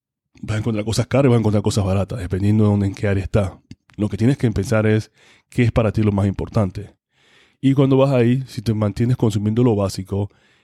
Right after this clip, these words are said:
el costo va a ser similar o más barato.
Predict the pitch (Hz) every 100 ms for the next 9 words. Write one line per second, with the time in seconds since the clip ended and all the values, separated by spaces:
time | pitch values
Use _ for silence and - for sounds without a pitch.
0 | - 104 101 139 120 107 101 104 113 107
1 | - - - 123 113 110 135 156 - -
2 | 110 101 104 98 92 90 -